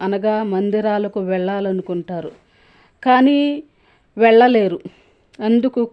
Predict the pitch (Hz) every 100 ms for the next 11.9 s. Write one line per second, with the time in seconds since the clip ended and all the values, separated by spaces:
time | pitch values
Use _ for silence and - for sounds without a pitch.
0 | - 208 220 254 247 240 214 214 226 226
1 | 226 202 185 202 240 - _ _ _ -
2 | 214 226 247 277 302 269 262 254 226 220
3 | 220 220 208 202 190 196 190 185 160 -
4 | - 190 190 208 - 220 202 202 196 196
5 | 190 202 - 214 196 185 170 180 170 160
6 | 160 - - _ _ _ _ - 220 240
7 | 269 285 285 269 262 254 226 220 226 226
8 | 208 208 - 220 208 214 - - 214 240
9 | 254 254 226 220 214 196 202 214 214 214
10 | 214 208 196 190 190 208 220 214 226 190
11 | 190 180 175 175 175 170 170 175 175